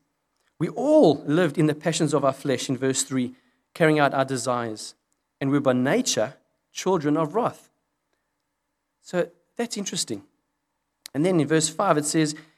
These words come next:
"Even when we were dead in our trespasses," you see, there it is again, spiritually, we are dead in our trespasses, stillborn spiritual babies, "made us alive together with Christ." There it is.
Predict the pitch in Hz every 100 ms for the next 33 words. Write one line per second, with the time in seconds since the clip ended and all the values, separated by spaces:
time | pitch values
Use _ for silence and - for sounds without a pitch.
0 | _ 214 226 262 170 175 170 151 156 143
1 | 165 233 214 170 147 170 180 - 123 120
2 | 180 180 147 - 151 151 156 156 135 127
3 | 233 - - 160 175 175 202 294 - _
4 | _ - 156 143 - 147 170 214 165 147
5 | - 165 165 120 113 156 240 - _ _
6 | - - 247 269 196 202 185 160 - 190
7 | 185 190 147 139 170 120 135 - - _
8 | _ _ _ _ _ _ _ _ _ _
9 | _ _ _ _ _ _ _ _ _ _
10 | _ _ _ 147 151 147 - 135 131 151
11 | 202 202 220 - 233 156 135 143 156 175
12 | - 247 277 - - - _ _ _ _
13 | _ - 202 240 294 147 -